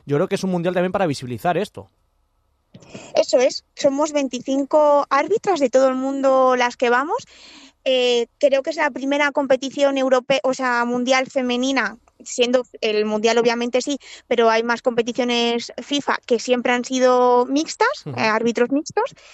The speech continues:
Speaker 2: y esta es la primera que va a ser dirigida solo por, por mujeres, y la verdad que es una imagen la que damos como decir, "Jolín, estamos preparadas y somos capaces de estar veinticinco chicas ahí dirigiendo un mundial".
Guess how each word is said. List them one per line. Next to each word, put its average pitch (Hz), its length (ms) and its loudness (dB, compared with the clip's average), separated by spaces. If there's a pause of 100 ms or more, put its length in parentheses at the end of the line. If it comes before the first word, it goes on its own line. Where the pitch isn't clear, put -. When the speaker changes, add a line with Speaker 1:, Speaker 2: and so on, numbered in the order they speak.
(160)
Speaker 2:
y 254 140 2
esta 294 180 -2
es 285 60 -4
la 269 160 0
primera 262 380 -2
que 233 120 0
va 214 80 2
a 220 60 0
ser 240 160 0
dirigida 247 440 -2
solo 233 260 0
por, 247 520 2 (420)
por 262 140 4
mujeres, 294 560 -2 (420)
y 233 340 -2
la 226 120 4
verdad 214 300 -2
que 226 520 2 (360)
es 262 220 2
una 330 220 -2
imagen 330 440 -2 (100)
la 254 120 0
que 247 140 0
damos 277 320 -2
como 262 220 -2
decir, 233 280 -4
"Jolín, 254 380 -2 (260)
estamos 247 420 -2
preparadas 240 680 0
y 254 80 -4
somos 226 320 -2
capaces 254 600 -2
de 254 80 -2
estar 226 260 -2
veinticinco 240 600 0
chicas 247 340 -4
ahí 269 260 0 (280)
dirigiendo 233 460 0
un 285 80 -2
mundial". 208 540 0